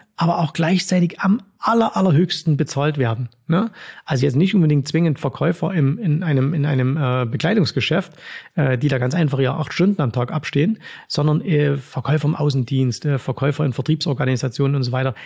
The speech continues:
die sind extrem hoch bezahlt, die kriegen extrem viel Geld. Aber warum? Weil sie Werte schaffen. Und sie können ihr Einkommen,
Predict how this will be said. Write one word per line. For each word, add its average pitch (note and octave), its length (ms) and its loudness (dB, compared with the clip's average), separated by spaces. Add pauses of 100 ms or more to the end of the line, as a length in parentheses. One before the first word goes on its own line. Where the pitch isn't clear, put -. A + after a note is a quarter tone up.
(200)
die D#3+ 100 4
sind F3 140 2
extrem G3+ 680 2
hoch E3+ 220 2
bezahlt, D3+ 440 -2
die C#3+ 40 -4
kriegen E3 220 0
extrem G3+ 440 -2
viel E3 200 2
Geld. D3+ 460 -2
Aber C3+ 260 0
warum? C#3 540 2 (460)
Weil B2 320 0
sie F3 240 2
Werte A3+ 280 0
schaffen. A2 380 -4 (280)
Und A#3+ 220 4
sie E3+ 160 0
können G#3+ 300 2
ihr D3 180 0
Einkommen, G3+ 640 2